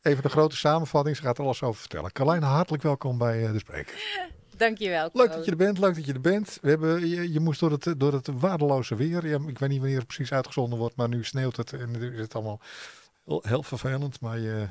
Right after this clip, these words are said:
Speaker 1: hebt de reis, eh, aangedurfd.
Speaker 2: Ik heb het gered.
Speaker 1: Ja, hey, eh, slimmer, slimmer.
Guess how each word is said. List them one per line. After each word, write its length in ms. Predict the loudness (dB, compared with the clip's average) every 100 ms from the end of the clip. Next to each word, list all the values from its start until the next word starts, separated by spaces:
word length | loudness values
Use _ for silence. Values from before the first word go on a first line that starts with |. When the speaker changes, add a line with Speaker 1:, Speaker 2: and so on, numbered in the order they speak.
| -10 -20 -20 _ _ _ _
Speaker 1:
hebt 200 | -4 -2
de 80 |
reis, 320 | -2 -2 -4 -4
eh, 200 | -6 -6
aangedurfd. 600 | -6 -6 -8 -14 -8 -6
Speaker 2:
Ik 120 | -2
heb 180 | 0 0
het 140 | -2
gered. 500 | -6 -6 -6 -10 -6
Speaker 1:
Ja, 300 | 4 4 4 2
hey, 240 | 4 4
eh, 200 | 2 0
slimmer, 480 | 0 0 0 2 0
slimmer. 560 | -2 -2 0 -2 -4